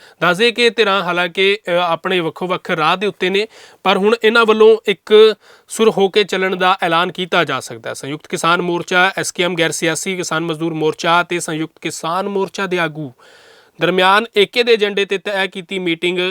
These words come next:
ਅੱਜ ਪਾਤੜਾਂ ਵਿੱਚ ਹੋਣ ਜਾ ਰਹੀ ਹੈ। ਮੀਟਿੰਗ ਵਿੱਚ ਉਕਤ ਦੋਹਾਂ ਧਿਰਾਂ ਦੇ ਦਸ ਅਤੇ ਐਸ ਕੇ ਐਮ ਦੇ ਤਾਲਮੇਲ ਕਮੇਟੀ ਦੇ ਛੇ ਮੈਂਬਰ ਸ਼ਿਰ-, ਸ਼ਿਰਕਤ ਕਰਨਗੇ।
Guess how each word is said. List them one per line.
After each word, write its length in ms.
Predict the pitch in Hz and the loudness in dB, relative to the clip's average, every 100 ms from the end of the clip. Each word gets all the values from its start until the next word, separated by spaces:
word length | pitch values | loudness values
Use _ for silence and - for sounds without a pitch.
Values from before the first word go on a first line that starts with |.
| 190 _ 175 | -6 _ -2
ਅੱਜ 160 | 185 190 - | -2 -4 -4
ਪਾਤੜਾਂ 340 | 185 185 226 | -4 -2 0
ਵਿੱਚ 160 | 220 - | 0 -2
ਹੋਣ 160 | 202 196 | -4 -2
ਜਾ 180 | 190 185 | 0 0
ਰਹੀ 260 | 185 196 | -2 -2
ਹੈ। 40 | 196 | -2
ਮੀਟਿੰਗ 320 | 185 170 190 | -2 -4 -2
ਵਿੱਚ 220 | 180 190 | -2 -4
ਉਕਤ 200 | 175 - | -8 -8
ਦੋਹਾਂ 280 | 160 156 180 | -6 -4 -4
ਧਿਰਾਂ 240 | 190 175 170 | -2 0 0
ਦੇ 140 | 175 | -2
ਦਸ 340 | 143 165 160 | -2 -2 -2
ਅਤੇ 240 | 175 180 185 | -4 -2 -2
ਐਸ 160 | 175 - | -2 -4
ਕੇ 140 | 180 | -2
ਐਮ 120 | 170 | -2
ਦੇ 100 | 170 | -2
ਤਾਲਮੇਲ 480 | 170 160 156 170 180 | -2 -2 -2 -2 -4
ਕਮੇਟੀ 400 | 180 160 160 175 | -4 -6 -4 -6
ਦੇ 160 | 160 165 | -4 -4
ਛੇ 260 | - 156 170 | -4 -4 -2
ਮੈਂਬਰ 320 | 160 160 160 | 0 -2 -4
ਸ਼ਿਰ-, 280 | - 165 151 | -4 -6 -6
ਸ਼ਿਰਕਤ 340 | - 147 175 | -8 -6 -6
ਕਰਨਗੇ। 440 | - 170 180 180 | -4 -2 0 0